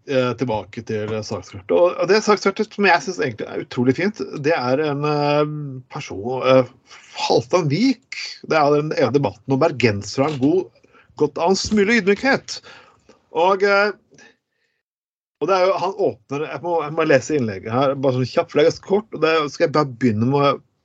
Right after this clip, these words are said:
overteksten her. "Hvis jeg får besøk av noen som straks begynner å skryte hvor mye finere de har det hjemme,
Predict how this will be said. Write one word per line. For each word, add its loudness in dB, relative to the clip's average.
overteksten -4
her. 0
"Hvis 0
jeg 2
får -10
besøk 0
av 0
noen 2
som -6
straks -2
begynner -2
å -8
skryte 0
hvor 0
mye 0
finere -2
de 2
har 2
det 4
hjemme, 2